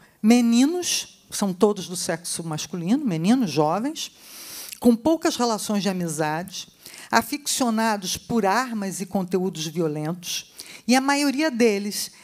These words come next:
é usuária de culturas extremistas que valorizam e reforçam a misoginia, a homofobia, o racismo.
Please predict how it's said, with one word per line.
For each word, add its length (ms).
é 100
usuária 720
de 160
culturas 640
extremistas 1200
que 100
valorizam 840
e 80
reforçam 800
a 100
misoginia, 920
a 20
homofobia, 840
o 60
racismo. 920